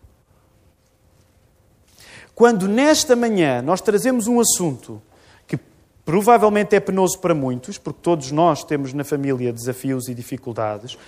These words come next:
é o mesmo tipo de coisas que Jesus fez aqui que nós estamos a tentar fazer. O objetivo desta série de sermões, quando apontar os erros que vivemos na matéria da família, não é condenar as pessoas,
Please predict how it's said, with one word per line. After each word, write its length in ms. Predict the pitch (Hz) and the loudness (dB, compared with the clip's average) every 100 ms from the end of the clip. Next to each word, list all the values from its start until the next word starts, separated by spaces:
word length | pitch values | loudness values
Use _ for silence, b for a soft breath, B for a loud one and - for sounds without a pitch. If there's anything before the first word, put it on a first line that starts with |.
| B - | B 0
é 140 | 190 | 4
o 100 | 214 208 | 6 4
mesmo 500 | 233 285 302 240 233 | 2 2 2 0 -4
tipo 220 | 233 - | -6 -8
de 60 | |
coisas 300 | - 165 156 | -4 -2 -4
que 120 | - 160 | -8 -12
Jesus 320 | 151 196 - | -10 -10 -6
fez 180 | 185 160 | -4 -4
aqui 220 | 160 180 | -6 -8
que 100 | 190 | -8
nós 140 | 196 | -8
estamos 260 | - 190 175 | -8 -8 -8
a 80 | 185 | -6
tentar 340 | 190 180 180 | -6 -2 -2
fazer. 480 | 175 175 160 131 - _ _ B B B | -2 -6 -4 -6 -8 _ _ B B B
O 120 | 160 | 2
objetivo 540 | 269 254 269 269 226 180 | 4 4 2 2 0 2
desta 280 | 220 214 202 | 2 2 0
série 260 | 208 180 | 2 0
de 100 | 175 | -2
sermões, 520 | - 139 123 107 131 - _ b b - | -4 -4 -4 -6 -12 -20 _ b b 0
quando 260 | 208 214 | 2 4
apontar 540 | 233 233 226 233 240 220 | 4 4 0 2 4 4
os 260 | 180 147 | 0 -2
erros 380 | 202 254 214 165 | 2 2 2 -4
que 120 | - | -10
vivemos 520 | 165 180 175 185 156 | -8 -4 -2 -2 -2
na 140 | 139 160 | -6 -4
matéria 420 | 165 170 151 135 | -2 0 0 0
da 100 | 131 | -4
família, 600 | 127 135 120 117 117 135 B B B | -4 -4 -4 -6 -6 -8 B B B
não 340 | 151 202 240 | 0 2 4
é 180 | 277 269 | 4 2
condenar 880 | 262 269 285 254 233 226 233 202 175 | 0 2 4 4 2 4 6 6 4
as 160 | 160 | 0
pessoas, 760 | - - - 151 139 170 247 - | -6 -8 -2 2 4 4 2 -6